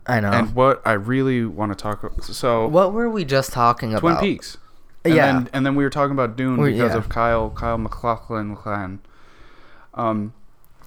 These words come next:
Speaker 2: so with Twin Peaks, I loved how weird it was. And I
Speaker 1: Mm-hmm.
Speaker 2: loved that it made sense that it was weird. Like, all the weird things that happened, you're like, "Oh, that makes sense." Like, uh,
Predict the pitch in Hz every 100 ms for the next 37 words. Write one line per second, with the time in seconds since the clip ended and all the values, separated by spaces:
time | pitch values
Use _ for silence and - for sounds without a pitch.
0 | - - 156 147 139 - 170 - 82 -
1 | - - - - - - - - - -
2 | - - - - - - - - - -
3 | - - - - - - - 117 107 107
4 | 120 120 120 123 113 113 98 95 - -
5 | - 69 - - - - - 123 143 123
6 | 120 113 143 139 104 107 110 107 101 -
7 | - 104 95 - 76 - - 82 92 -
8 | - - - _ - - - 127 120 127
9 | 139 131 120 117 123 - 113 117 113 95
10 | 98 92 110 123 120 113 107 101 - 156
11 | 104 98 101 95 - 110 - - - -
12 | - - - - - - - 107 101 117
13 | 101 98